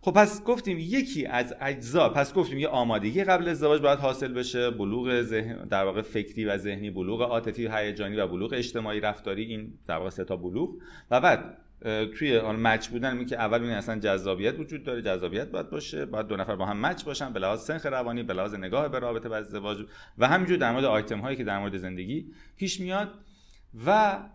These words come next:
اون نهایتاً هم در عمل هم باید این در واقع یافته هایی که پیش میاد باید آدم مشخص شده باشه که در عمل هم از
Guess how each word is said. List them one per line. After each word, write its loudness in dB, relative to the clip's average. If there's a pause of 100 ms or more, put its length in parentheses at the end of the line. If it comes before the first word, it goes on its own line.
(100)
اون -8
نهایتاً 0
هم -2
در 6
عمل 4
هم 2
باید 4
این -4
در 0
واقع -2
یافته -4
هایی -2
که -8
پیش -12
میاد -6
باید 0
آدم -4
مشخص -4
شده -2
باشه -6
که -4 (460)
در 2
عمل -2
هم -2
از -10